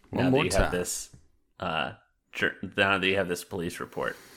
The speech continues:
Speaker 2: see if
Speaker 1: All right.
Speaker 2: anything jumps out at you.
Speaker 1: June.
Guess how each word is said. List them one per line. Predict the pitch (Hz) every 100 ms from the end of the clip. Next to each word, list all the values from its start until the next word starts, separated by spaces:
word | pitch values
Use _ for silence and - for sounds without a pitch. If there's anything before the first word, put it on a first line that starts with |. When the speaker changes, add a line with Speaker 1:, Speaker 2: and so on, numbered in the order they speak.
| - -
Speaker 2:
see | -
if | 104 104
Speaker 1:
All |
right. | 98
Speaker 2:
anything | 98 90
jumps | 90 87 - -
out | 78
at | 62
you. | 62 - - - - - 98
Speaker 1:
June. | 92 101 104 104 104 104 101